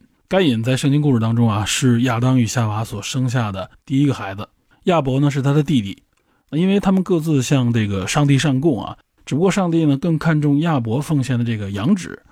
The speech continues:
因此呢，该隐产生了嫉妒之心，最终和他的弟弟产生了争执，杀死了亚伯，也就成了圣经世界当中的第一个杀人犯。那么史密狗为了这个魔戒啊，杀死了自己的好朋友，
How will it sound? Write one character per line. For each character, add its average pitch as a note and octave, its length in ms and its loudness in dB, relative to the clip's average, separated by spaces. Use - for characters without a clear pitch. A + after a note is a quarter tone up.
因 D#3+ 140 0
此 A#2 160 -4
呢， G#2 100 -6
该 C#3 160 0
隐 G#2+ 240 2
产 - 260 -4
生 C#3 200 0
了 C3+ 100 2
嫉 D#3 340 0
妒 A#2 160 0
之 A2 160 -2
心， B2 300 -2
最 C#3 100 -2
终 D3 140 2
和 C#3 120 -2
他 C#3+ 80 0
的 C#3+ 40 -4
弟 C#3+ 140 2
弟 A#2+ 80 2
产 A2+ 200 -4
生 C3 160 2
了 C3 80 2
争 E3 300 2
执， E3 240 -4
杀 B2 300 0
死 A2 140 -6
了 F2 200 -10
亚 G#2 140 -4
伯， F#2+ 240 -12
也 A2+ 140 -2
就 B2+ 200 4
成 B2 260 -2
了 D3 220 0
圣 E3 340 0
经 F3+ 200 2
世 D3+ 120 -4
界 A#2+ 120 2
当 A2 140 2
中 A2 120 2
的 G2+ 80 0
第 A#2 180 2
一 A#2+ 60 4
个 A#2 80 2
杀 A2 140 -4
人 G2 100 -6
犯。 G2 180 -10
那 F3 100 -4
么 E3+ 60 2
史 C#3+ 180 -2
密 F#3 160 2
狗 D3 160 2
为 D3 160 0
了 C#3+ 80 0
这 C#3+ 80 0
个 C#3 80 2
魔 B2 240 0
戒 D#3 160 2
啊， G#2+ 120 -6
杀 F3 240 0
死 D#3 140 -2
了 A#2+ 100 -2
自 C3 120 -2
己 A#2+ 100 -2
的 B2+ 100 0
好 B2+ 160 0
朋 C3 240 0
友， F#3 140 2